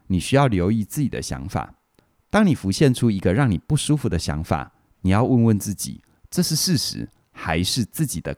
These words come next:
感受而已？就像我常说的，你说的事情是你觉得的事情，还是它真实发生的事情呢？我打个比方哦，你在失败的时候可能会很挫折，对自己说，“我每次都失败”，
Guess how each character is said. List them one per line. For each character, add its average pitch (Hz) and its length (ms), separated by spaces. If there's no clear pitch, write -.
感 - 220
受 101 300
而 65 160
已？ - 120
就 196 140
像 156 180
我 73 80
常 76 240
说 90 240
的， 76 220
你 98 160
说 170 240
的 170 100
事 117 220
情 69 300
是 - 180
你 104 300
觉 78 260
得 92 160
的 85 140
事 101 160
情， - 280
还 90 220
是 127 140
它 113 140
真 143 240
实 - 220
发 80 180
生 87 160
的 78 120
事 92 160
情 53 240
呢？ 65 200
我 143 100
打 143 160
个 87 80
比 76 160
方 90 240
哦， 76 220
你 98 100
在 214 120
失 170 200
败 165 160
的 104 80
时 101 100
候 101 100
可 - 140
能 76 100
会 101 120
很 87 180
挫 - 260
折， - 320
对 117 160
自 107 140
己 67 160
说 85 360
，“我 92 120
每 117 220
次 - 220
都 80 160
失 80 200
败”， 78 280